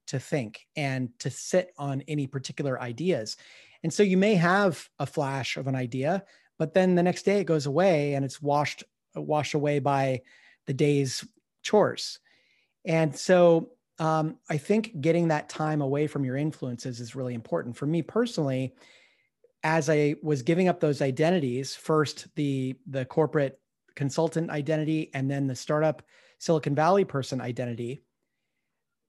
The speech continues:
a lot of people in my lives, I could tell either directly questioned or were poking at questions, kind of wondering if I was okay and if I knew what I was doing and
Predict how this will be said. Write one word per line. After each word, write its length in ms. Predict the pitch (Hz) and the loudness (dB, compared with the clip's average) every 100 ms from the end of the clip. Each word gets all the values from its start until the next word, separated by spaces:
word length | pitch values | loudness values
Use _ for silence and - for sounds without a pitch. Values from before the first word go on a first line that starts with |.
| - | 0
a 80 | |
lot 180 | 170 185 | 4 6
of 80 | 226 | 4
people 240 | 226 214 | 2 4
in 80 | 196 | 4
my 140 | 175 165 | 6 4
lives, 720 | 165 165 160 156 - - - _ | 4 4 4 2 -2 -12 -16 _
I 100 | 156 | -6
could 180 | 151 156 | -2 -2
tell 400 | - 170 175 180 - | 2 4 4 4 0
either 280 | 151 151 143 | 0 2 0
directly 440 | 135 147 151 165 | 0 -2 -2 -4
questioned 440 | - 156 - 160 - | 0 -2 0 -4 -2
or 520 | 147 147 147 143 143 | 0 2 2 2 -2
were 600 | 147 143 143 139 139 135 - _ _ | -2 0 2 2 0 -2 -8 _ _
poking 520 | - 190 - 127 120 - _ _ | 4 4 4 -2 -4 -10 _ _
at 300 | 156 147 139 - _ _ | -4 -2 -2 -8 _ _
questions, 640 | 160 131 - 131 143 - - _ _ _ _ _ | -2 -2 -4 -4 -4 -6 -14 _ _ _ _ _
kind 160 | - 233 | 2 2
of 80 | 170 | 4
wondering 320 | 190 262 170 | 4 4 4
if 120 | 143 | 4
I 80 | 156 | 4
was 180 | 151 139 | 4 2
okay 480 | 139 - 208 131 | 0 2 2 2
and 200 | 127 120 - | -2 -6 -6
if 160 | 143 151 | -6 -2
I 320 | 143 139 131 - _ _ | 0 0 -2 -8 _ _
knew 220 | 156 175 180 | 4 6 8
what 100 | 165 | 6
I 100 | 147 | 4
was 160 | 139 | 2
doing 420 | - 170 165 120 120 | 2 4 4 0 -4
and 300 | 120 120 | -6 -6